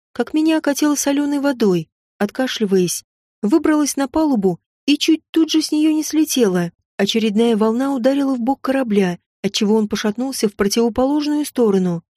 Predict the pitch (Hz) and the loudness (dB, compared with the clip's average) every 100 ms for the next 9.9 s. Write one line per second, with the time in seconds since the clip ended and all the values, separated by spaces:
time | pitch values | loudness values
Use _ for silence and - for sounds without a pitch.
0 | _ - 233 254 247 233 254 294 233 202 | _ -2 -2 2 0 0 0 0 0 2
1 | 202 202 208 - 214 214 196 - 190 175 | 2 2 0 0 2 2 0 -2 -4 -6
2 | _ _ - 240 330 311 - 277 285 277 | _ _ -4 0 2 2 0 -2 0 0
3 | 294 - 262 - 277 - 220 202 190 233 | -2 -4 -6 -6 -6 0 2 4 2 0
4 | 240 - 285 302 294 254 285 - 262 262 | -2 -4 -2 -2 -2 -2 -2 -2 -2 -2
5 | - 277 262 285 269 233 180 160 _ _ | -4 -4 -2 -2 2 2 0 -4 _ _
6 | _ _ - 202 226 233 220 233 247 277 | _ _ 0 2 4 2 2 0 -2 -4
7 | 233 214 254 269 - 262 - 220 190 180 | -2 0 0 -2 -4 -8 -4 0 0 0
8 | 185 165 _ _ - 202 285 320 285 302 | -4 -6 _ _ -4 0 0 0 -2 0
9 | 302 302 294 - 233 202 185 175 | 2 0 -2 -2 0 2 2 -2